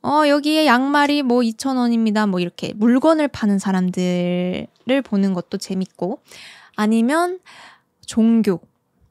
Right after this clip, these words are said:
어, 무슨 신을 믿으시는지 모르겠지만 아무튼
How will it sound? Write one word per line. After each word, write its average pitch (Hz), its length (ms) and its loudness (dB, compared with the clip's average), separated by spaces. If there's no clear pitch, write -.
어, 208 240 -10
무슨 294 720 -4
신을 - 720 -2
믿으시는지 214 720 0
모르겠지만 208 800 0
아무튼 196 460 -4